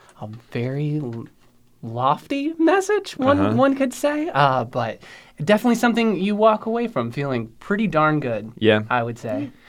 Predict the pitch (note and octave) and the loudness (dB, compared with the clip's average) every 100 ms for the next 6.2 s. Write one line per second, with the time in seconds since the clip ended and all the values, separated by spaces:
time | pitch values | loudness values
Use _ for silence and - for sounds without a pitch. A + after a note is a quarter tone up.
0 | - - C#3+ D3 D#3 D3+ C#3+ C#3 C3+ D3 | -20 -2 6 10 10 10 8 8 8 8
1 | C#3+ F3+ G3 G3 D#3+ C3+ C3 C3 A2 - | 8 4 6 4 6 6 4 4 0 -2
2 | B2+ B2 A#2+ B2 A#2+ A#2 A2+ B2+ A#2+ A#2 | 4 6 6 6 4 2 2 2 4 4
3 | A#2+ A#2+ A#2 - A#2+ A2+ A#2+ A#2+ A#2 G2+ | 6 6 4 2 0 4 4 4 0 -4
4 | - _ _ _ _ _ _ - - C#3+ | -14 _ _ _ _ _ _ -16 2 4
5 | C3+ C#3 C3 A#2 A#2+ A2 G#2+ G#2+ G2+ F#2+ | 6 6 4 4 2 2 0 2 2 2
6 | F#2 | 0